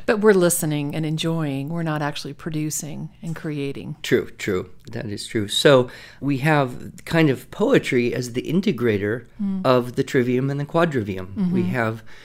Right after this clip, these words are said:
Speaker 2: the rhetoric, which, of course, is the artful use of words and language. And then we have the meter, the rhyme, the scheme, the music of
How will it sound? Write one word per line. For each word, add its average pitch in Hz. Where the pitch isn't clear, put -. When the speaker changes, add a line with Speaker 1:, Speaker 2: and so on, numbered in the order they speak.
Speaker 2:
the 120
rhetoric, 120
which, 123
of -
course, -
is 113
the 113
artful 131
use 117
of 101
words 113
and 95
language. 110
And 123
then 117
we 113
have 110
the 107
meter, 120
the 104
rhyme, 104
the -
scheme, 101
the 110
music 117
of 110